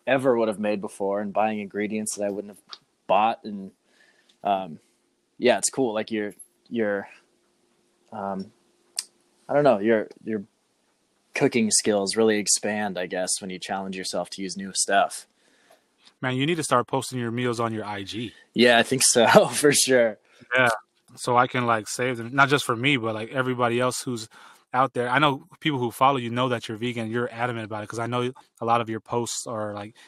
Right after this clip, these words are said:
Speaker 2: anti-animal harm and stuff like that, which is
Speaker 1: Yeah.
Speaker 2: cool. So if you incorporate your vegan meals with that, it'd be like, "Dang, okay."
Speaker 1: Game over. <laughs>
Speaker 2: Yeah, for real. Like, this guy knows what he's talking about, man.
Speaker 1: Yeah, that'd be cool. Um,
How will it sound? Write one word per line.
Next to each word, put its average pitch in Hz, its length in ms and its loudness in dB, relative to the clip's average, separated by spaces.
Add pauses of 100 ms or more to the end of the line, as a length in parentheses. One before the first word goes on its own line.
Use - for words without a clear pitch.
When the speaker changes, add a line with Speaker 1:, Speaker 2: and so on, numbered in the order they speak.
(140)
Speaker 2:
anti-animal 110 1400 -6
harm 110 380 -8
and 101 100 -12
stuff - 240 -12
like 98 140 -16
that, 101 180 -18 (380)
which 220 180 2
is 107 80 4
Speaker 1:
Yeah. - 60 0
Speaker 2:
cool. 139 260 0 (460)
So 123 180 0
if 117 140 -4 (420)
you 135 180 0
incorporate 123 480 0
your 127 100 0
vegan 120 380 -4
meals 123 320 -4
with 113 240 -6
that, 135 300 -2
it'd 131 160 -10
be 123 100 -6
like, 95 240 -10 (500)
"Dang, 175 500 0
okay." 214 340 -2 (120)
Speaker 1:
Game 123 280 2
over. 117 500 0
<laughs> 151 360 -6 (240)
Speaker 2:
Yeah, 180 240 0
for 147 220 0
real. 208 180 2
Like, 117 120 -2
this 330 140 -4
guy 131 180 2
knows 190 160 2
what 240 80 -2
he's 262 120 -2
talking 285 320 -2
about, - 360 -14
man. 185 240 -14 (360)
Speaker 1:
Yeah, 104 220 4
that'd 98 160 -4
be 98 100 -8
cool. 101 420 -4 (480)
Um, 98 300 -8